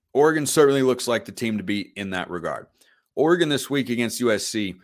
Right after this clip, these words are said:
is up to a sixteen and a half point favorite. That's a lot of points. That's a lot. That's a lot of points. We'll talk about that later in the week, though. But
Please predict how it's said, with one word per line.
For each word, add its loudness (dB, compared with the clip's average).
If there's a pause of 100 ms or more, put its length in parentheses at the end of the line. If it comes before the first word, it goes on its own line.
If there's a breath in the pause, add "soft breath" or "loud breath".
(160 soft breath)
is -4
up 0
to -4
a -4
sixteen -4
and -2
a -4
half -6
point -4
favorite. -6
That's -14
a -12
lot -8
of -16
points. -20 (720)
That's -8
a -10
lot. -6 (720 soft breath)
That's -12
a -14
lot -4
of -4
points. -14 (920)
We'll -4
talk -2
about -2
that -2
later -2
in -6
the -12
week, -16
though. -18
But -2